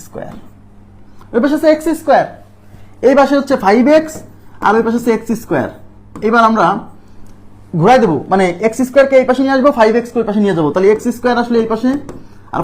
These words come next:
ফাইভ এক্স চলে গেল ওই পাশে। এবার ফাইভ এক্স এই পাশে নিয়ে আসেন, তাহলে এক্স স্কয়ার minus five x is equal to zero। এই ফাইভ এক্স কে এই পাশে নিয়ে আসছে, এখানে এক্স কমন আছে, এক্স কমন নিলে x minus five is equal to zero।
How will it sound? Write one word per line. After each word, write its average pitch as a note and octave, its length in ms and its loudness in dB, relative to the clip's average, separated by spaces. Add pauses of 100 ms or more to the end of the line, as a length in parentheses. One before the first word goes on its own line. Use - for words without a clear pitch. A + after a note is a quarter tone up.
ফাইভ G3 240 2
এক্স A3+ 120 -6 (100)
চলে G#3 180 2
গেল F3 160 2
ওই D3+ 100 -2
পাশে। C#3 160 -12 (1900)
এবার A#3 180 4
ফাইভ A3 200 6
এক্স C4+ 160 -4
এই B3+ 60 -2
পাশে C4 160 4
নিয়ে B3 120 4
আসেন, G#3 180 0
তাহলে G#3 180 4
এক্স G#3 120 -8 (140)
স্কয়ার A#3+ 280 0 (880)
minus G#3 320 2 (100)
five G#3 220 2 (120)
x - 20 -14 (180)
is F#3 140 -2
equal F#3+ 260 0 (100)
to F#3 40 -4 (100)
zero। D#3+ 160 0 (1120)
এই F#3+ 100 2
ফাইভ A3+ 200 4
এক্স B3 120 -2
কে B3+ 100 -4
এই A#3+ 60 -4
পাশে A3+ 120 0
নিয়ে A3 120 2
আসছে, - 160 -2
এখানে A#3 200 2
এক্স A#3+ 180 -8
কমন A3+ 220 2
আছে, G3 180 -2
এক্স G3 160 -6
কমন G#3+ 240 2
নিলে B3 200 4 (640)
x - 20 -8 (160)
minus G#3+ 260 0 (100)
five G3 280 2
is E3+ 140 -2
equal E3 300 0
to E3 120 -4
zero। E3 160 -2